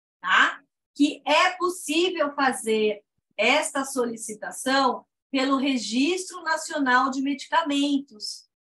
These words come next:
Então, às vezes, o que aconteceu? Às vezes é um medicamento que deixou de ser solicitado pela assistência farmacêutica, ou porque ficou algum tempo sem utilizar,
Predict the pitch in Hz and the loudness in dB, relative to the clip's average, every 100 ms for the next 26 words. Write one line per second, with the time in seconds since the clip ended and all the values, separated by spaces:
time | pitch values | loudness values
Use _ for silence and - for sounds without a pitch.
0 | _ - 254 294 302 339 320 247 233 277 | _ -8 -6 0 0 2 -2 -4 -4 -2
1 | 349 370 349 247 233 220 285 339 - 311 | -2 -2 -4 -4 -8 -6 -6 -6 -4 -4
2 | 320 311 285 285 277 - 208 190 196 214 | -4 -4 -4 -4 -6 -6 -6 -6 -6 -6
3 | 254 294 277 294 330 339 - - 302 269 | -6 -4 0 0 0 -4 -6 0 2 2
4 | 247 240 - 226 - 247 - _ _ _ | 0 -2 -8 -10 -4 -4 -4 _ _ _
5 | 202 294 285 - 349 415 440 330 339 - | -4 -2 0 0 2 2 2 0 -4 0
6 | 311 302 - 262 254 - 247 - 226 220 | 2 2 -2 -4 -4 -8 -8 0 4 4
7 | 214 214 214 202 208 - 214 208 190 - | 0 -6 -2 -2 -2 -8 -14 -16 -14 -16
8 | 196 190 190 185 - 190 196 220 233 - | -12 -10 -10 -12 -14 -10 -2 -2 -2 -4
9 | 269 285 _ _ _ _ - 311 381 403 | -6 -8 _ _ _ _ 4 6 10 8
10 | 403 370 370 - 294 277 247 208 - _ | 6 0 -6 -6 0 4 6 4 -4 _
11 | _ _ _ - 302 330 320 320 302 262 | _ _ _ -6 -4 -2 2 6 6 4
12 | 311 277 269 277 277 277 - 269 269 277 | -2 0 2 2 2 -2 -2 0 2 0
13 | 269 240 233 214 220 240 262 262 | -2 -2 -2 2 4 8 6 4